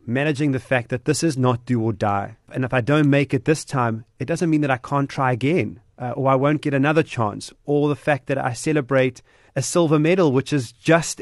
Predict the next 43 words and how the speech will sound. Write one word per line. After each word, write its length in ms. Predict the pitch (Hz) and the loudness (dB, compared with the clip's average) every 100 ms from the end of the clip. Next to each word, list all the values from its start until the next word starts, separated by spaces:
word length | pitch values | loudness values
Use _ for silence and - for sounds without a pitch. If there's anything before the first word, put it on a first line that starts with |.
| - | -4
as 360 | 143 147 135 - | 0 0 -2 -10
fantastic. 880 | - 135 123 - 151 139 - 107 - _ - - _ | -6 -4 -4 -4 -6 -6 -6 -8 -10 _ -20 -20 _
So 140 | - | 0
managing 560 | 147 151 196 180 151 135 | 4 4 4 4 2 2
that 160 | 120 | 2
thought 340 | - 143 131 _ | -2 -4 -4 _
process 500 | - 123 120 110 104 | 0 0 0 -6 -6
and, 80 | - | -6
and 140 | 120 | -8
keeping 320 | - - 165 151 | -6 -4 0 0
it 80 | 113 | 0
in 120 | 107 | -4
check, 360 | - 120 - - | -4 -4 -4 -12
because 280 | 123 139 107 | -8 -6 -2
when 180 | 135 175 | 2 4
we 100 | 156 | 2
set 280 | - 156 | 0 0
it 120 | 139 135 | 2 2
up, 280 | 117 - - - - | 0 -4 -18 -18 -6
uh, 40 | 110 | -4
as 140 | 117 | -4
parents 420 | - 143 139 127 | -2 2 2 0
for 140 | - 120 | 0 0
our 120 | 113 | 0
kids 400 | - 143 117 - | -2 -4 -4 -6
or 160 | 117 120 | -4 -4
as 120 | - | -2
adults 340 | 131 139 127 - | 0 0 0 -2
for 140 | 117 | -4
ourselves 520 | 110 - 135 113 104 - | -4 -2 0 0 -4 -8
as 320 | 117 117 101 - | -4 -4 -4 -8
do 180 | - 139 | -2 0
or 100 | 120 | 2
die 300 | 95 117 123 | 0 2 2
stuff, 460 | 117 - 101 - - _ _ _ _ _ _ | -2 -4 -4 -4 -16 _ _ _ _ _ _
that's 380 | 101 113 143 - | 0 4 4 2
when 120 | 131 123 | 0 0
we 60 | |
start 300 | 117 117 107 - | 0 0 -2 -2
responding 760 | 104 110 - 110 110 110 110 - | -4 -4 -2 -2 0 0 -4 -4
out 160 | 104 | -4
of 140 | 101 101 - | -4 -6 -6
absolute 800 | 110 - 113 98 104 98 - | -6 -6 -4 0 0 -2 -10